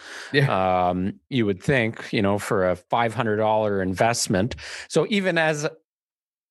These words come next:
Speaker 2: so as a realtor representing that property for sale,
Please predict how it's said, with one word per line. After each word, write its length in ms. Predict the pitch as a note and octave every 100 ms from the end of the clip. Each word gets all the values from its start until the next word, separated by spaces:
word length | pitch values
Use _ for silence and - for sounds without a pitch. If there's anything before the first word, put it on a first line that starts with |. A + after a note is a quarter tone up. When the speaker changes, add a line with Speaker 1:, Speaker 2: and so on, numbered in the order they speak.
| _ -
Speaker 2:
so 220 | - C3+
as 360 | - D#3+ D#3+ C#3+
a 80 |
realtor 720 | B2+ C3 C#3+ C3+ C#3 A#2 A2+ -
representing 680 | B2 A#2+ C3+ A2+ A#2+ B2+ B2
that 220 | A2+ A2
property 520 | - A2 G#2 - G2+ G2
for 180 | -
sale, 560 | G2 - A2+ D#2 A2+ -